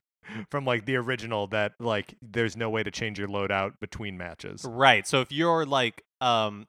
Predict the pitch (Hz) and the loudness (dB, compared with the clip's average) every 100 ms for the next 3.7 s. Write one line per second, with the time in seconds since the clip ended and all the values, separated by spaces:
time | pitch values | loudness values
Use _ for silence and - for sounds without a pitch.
0 | 175 190 165 170 147 135 131 131 117 - | -8 -8 -6 -6 -6 -6 -8 -8 -8 -8
1 | - 120 117 101 95 147 202 _ _ 139 | -2 0 0 -2 0 0 -2 _ _ -6
2 | 120 117 120 - 113 123 117 113 139 104 | -4 -2 -2 -4 -10 -8 -6 2 4 2
3 | - - _ - 156 - 156 | 0 -12 _ -4 -2 -2 -6